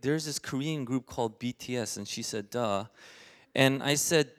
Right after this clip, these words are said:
"Do you know what B T S stands for from when I was growing up?" "B T S stands for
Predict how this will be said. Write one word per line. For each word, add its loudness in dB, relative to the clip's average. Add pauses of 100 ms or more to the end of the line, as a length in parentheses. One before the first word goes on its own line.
"Do -2
you 2
know 4
what 4
B -2
T -2
S 2
stands 0
for -2
from -6
when 0
I 0
was -2
growing -2
up?" -2
"B -4
T -2
S 2
stands -2
for -4